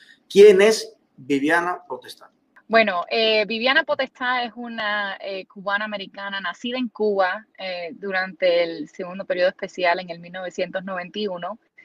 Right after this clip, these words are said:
Speaker 2: Yo vine a este país, eh, tenía tres años en el mil novecientos noventa y cinco.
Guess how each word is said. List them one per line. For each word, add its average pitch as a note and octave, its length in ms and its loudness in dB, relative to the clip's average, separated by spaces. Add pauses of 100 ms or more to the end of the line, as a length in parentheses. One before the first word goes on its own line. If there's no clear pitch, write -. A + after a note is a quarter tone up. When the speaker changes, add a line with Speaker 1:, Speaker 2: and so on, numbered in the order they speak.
(260)
Speaker 2:
Yo F#3 160 -2
vine F#3 240 -4
a F3+ 120 -2
este F#3 200 -10
país, F3+ 580 -2
eh, E3+ 480 -2
tenía F3 320 -6
tres F#3 320 0
años F3+ 380 -4
en E3+ 100 -10
el E3 80 -10
mil E3+ 140 -10
novecientos F3+ 480 -8
noventa E3+ 260 -12
y F3 60 -18
cinco. F#3 500 -10